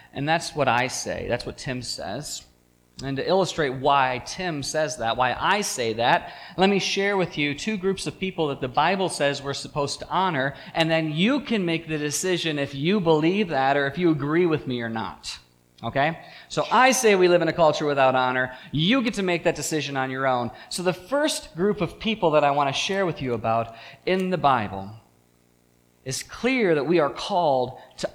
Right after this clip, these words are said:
honor, are you ready? Our parents.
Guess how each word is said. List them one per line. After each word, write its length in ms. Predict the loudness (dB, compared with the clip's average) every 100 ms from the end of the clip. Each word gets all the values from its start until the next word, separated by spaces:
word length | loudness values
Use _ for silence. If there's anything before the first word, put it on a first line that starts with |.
| -2
honor, 800 | 4 6 6 6 4 4 2 -2
are 80 | -4
you 100 | 0
ready? 640 | 4 4 4 0 -4 -14 _ _ _ -20 _ _ _ -6
Our 160 | -2 -2 -4
parents. 960 | -14 -4 2 4 6 4 0 -4 -6